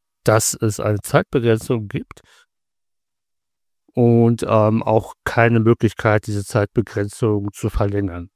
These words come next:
Das zweite Problem, was natürlich damit zusammenhängt, ist, dass die Zeitspanne zu kurz ist.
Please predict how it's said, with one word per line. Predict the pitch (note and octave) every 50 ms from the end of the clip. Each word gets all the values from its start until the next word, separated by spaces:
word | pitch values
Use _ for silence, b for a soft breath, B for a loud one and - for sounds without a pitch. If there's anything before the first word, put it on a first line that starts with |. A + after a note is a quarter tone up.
| _ _ _ _ _ _ _ _ _ _ _ _ _ _ _ _ _ _ _ _ _ _ _ _ _ _ _ _ _ _ _ _ _ _ _ _ _ _ _ _ _ _ _ _ _ _ _ _ _ _ _ _ _ _ _ _ _ _ _ _ _ -
Das | C3+ C3 -
zweite | - - C3+ E3+ - G3
Problem, | - - E3 D#3+ C#3 C#3+ D3 D3 D3+ C#3+ B2+
was | C#3 B2+ B2+
natürlich | B2 A2 - B2 -
damit | - B2 A#2 A2 -
zusammenhängt, | - A2 - A2 G#2+ A#2+ C#3+ D#3+ C#3+ D3 C#3 C#3 D3 - -
ist, | - A#2 A#2 - - -
dass | A2+ A2 -
die | - A#2
Zeitspanne | - - - - A2+ B2 D3+ - - - - - B2+ B2+ B2+ B2 B2+ B2+ B2+ B2+ A#2+
zu | - - - C3+ B2+
kurz | - - - A#2+ A2+ A2+ - - -
ist. | - A#2 A2 - - - -